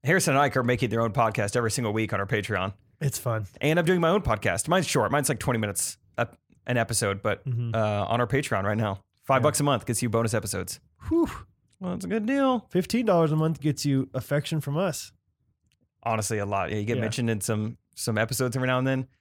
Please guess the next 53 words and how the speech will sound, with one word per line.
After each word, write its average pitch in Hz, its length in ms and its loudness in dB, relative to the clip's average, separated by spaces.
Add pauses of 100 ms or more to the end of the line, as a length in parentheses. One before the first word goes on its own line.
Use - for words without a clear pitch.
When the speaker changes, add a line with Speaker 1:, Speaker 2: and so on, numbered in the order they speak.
(140)
Speaker 2:
Yeah. 135 120 -4 (160)
Speaker 1:
I - 60 0
had 135 80 2
some 151 100 2
ideas 127 300 2
of 104 80 -4
something 104 320 -6 (680)
we 131 100 0
could 117 120 -2
do 120 140 2
for 104 180 -2
fifteen 120 220 -2
dollar 104 160 0
patrons 104 640 -4
Speaker 2:
Oh, 120 80 -4
great. 127 180 -2
Speaker 1:
last 113 240 2
night 147 420 0
Speaker 2:
Great. 143 320 -2
Speaker 1:
that 120 100 2
I 107 40 0
forgot 113 220 -2
to - 60 -8
text 156 200 -2
you 113 60 -4
about. - 200 -6
I'll 107 60 -4
tell 123 120 0
you 113 60 2
after 107 140 -2
the 107 80 -2
show. 113 240 -2 (200)
Speaker 2:
Okay. 180 200 -6 (280)
Speaker 1:
Love 147 160 2
you 185 60 2
guys, 147 180 4
fifteen 139 180 2
dollar 123 140 4
patrons. 120 440 -2 (560)
And 226 280 4
the 196 60 2
ten 202 200 4
ones, 104 400 -2
Speaker 2:
Ten, 127 140 6
Speaker 1:
too. 98 80 2
Come - 80 -10 (100)
Speaker 2:
ten, - 200 4
Speaker 1:
on. 247 60 2
Speaker 2:
you're 233 120 4
just 226 160 2
in 202 100 6
the 190 80 4
middle. 120 260 0